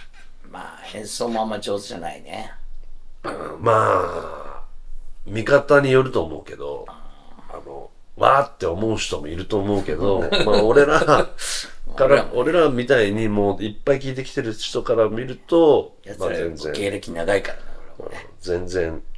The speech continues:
Speaker 2: ピンとこないよね。まあ、ある程度分かってたというか、想像してたようだったなっていうイメージだな。
Speaker 1: そうだね。
Speaker 2: うん。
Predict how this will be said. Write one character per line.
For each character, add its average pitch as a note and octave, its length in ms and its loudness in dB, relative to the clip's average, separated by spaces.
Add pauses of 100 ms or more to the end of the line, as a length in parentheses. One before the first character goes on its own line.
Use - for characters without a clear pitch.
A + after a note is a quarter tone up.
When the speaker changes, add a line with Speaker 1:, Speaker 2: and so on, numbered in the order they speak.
(240)
Speaker 2:
ピ - 100 -8
ン D#2+ 40 -8
と - 100 -6
こ E2+ 100 -6
な D#2 80 -6
い - 40 -6
よ - 40 -4
ね。 - 60 -6 (1600)
ま G2 360 4 (1300)
あ、 C3 80 4
あ D#3 60 8
る E3 80 6
程 E3+ 220 4
度 A2+ 120 6
分 G#2+ 100 6
か D3 120 2
っ C#3+ 80 -2 (400)
て G2+ 100 -6
た E2 180 -2
と D#2+ 120 -10
い D#2 40 -6
う D#2 60 -10
か、 - 100 -12
想 C3 280 0
像 C3 180 0
し - 100 -4
て C#3 80 0
た F#2 340 6 (340)
よ G#2+ 500 2 (160)
う - 100 -20
だ D#2 80 -4
っ - 100 -10
た D#2+ 120 -6
な D#3+ 140 0
っ - 60 -10
て - 220 -6
い D#2 280 -6
う - 140 -16
イ E2+ 160 -14
メ E2+ 140 -8
ー - 20 -8
ジ - 140 -10
だ - 100 -16
な。 C3 260 -10
Speaker 1:
そ - 280 -16
う - 20 -18
だ E2 160 -18
ね。 - 100 -18
Speaker 2:
う E2+ 80 0
ん。 C#2+ 280 -4